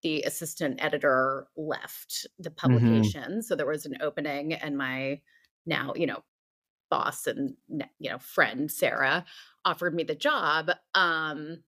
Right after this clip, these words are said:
Speaker 1: so I do remember, like, my first big feature was, um, like, a holiday entertaining feature that was all different,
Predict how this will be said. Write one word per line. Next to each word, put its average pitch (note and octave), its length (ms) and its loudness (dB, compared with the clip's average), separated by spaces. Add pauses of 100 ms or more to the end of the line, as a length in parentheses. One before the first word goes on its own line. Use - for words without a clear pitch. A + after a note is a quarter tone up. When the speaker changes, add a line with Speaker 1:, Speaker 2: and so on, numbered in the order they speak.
(120)
Speaker 1:
so - 260 2
I A3 60 0
do B3 380 -4
remember, G#3 580 -2
like, D#3+ 220 -4
my D#3 140 -4 (200)
first - 640 -4 (1600)
big D#3 300 4
feature - 840 -2
was, D#3+ 640 -2 (120)
um, D#3 640 -4 (340)
like, F#3 200 -2
a F3+ 60 2
holiday A#3 600 2
entertaining F3 840 -2
feature D#3 540 -4
that D3+ 180 -2
was D3+ 400 -2 (600)
all G3 260 4
different, F#3 640 0